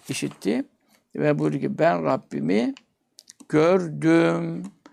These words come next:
Şimdi ve zekera, e, e,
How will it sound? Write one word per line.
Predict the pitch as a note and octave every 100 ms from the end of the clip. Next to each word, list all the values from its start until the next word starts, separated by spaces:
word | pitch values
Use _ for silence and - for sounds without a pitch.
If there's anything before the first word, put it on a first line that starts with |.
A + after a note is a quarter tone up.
| _ -
Şimdi | - A3+ B3 F3 D3+ A2 - _ _ _ -
ve | E3 G#3
zekera, | G3 D#3+ D3+ E3+ F#3+ G3 G3
e, | D3+ C3+ B2 - - _ _ _ _ _ _ _ _ _
e, | _